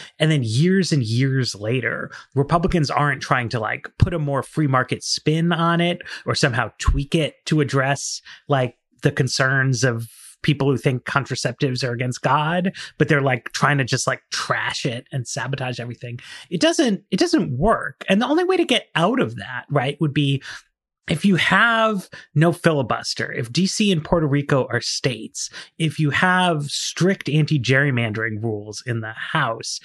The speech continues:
if you forestall this, like, judicial system stronghold from which policies can be sabotaged, then Republicans need to run every race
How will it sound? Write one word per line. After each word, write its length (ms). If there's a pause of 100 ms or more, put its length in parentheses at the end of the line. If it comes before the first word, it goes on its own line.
(280)
if 180
you 480 (400)
forestall 1200 (240)
this, 180
like, 280
judicial 640
system 800 (120)
stronghold 1300
from 200
which 380
policies 440
can 100
be 80
sabotaged, 640 (360)
then 220
Republicans 840
need 300
to 300 (1000)
run 300
every 300
race 580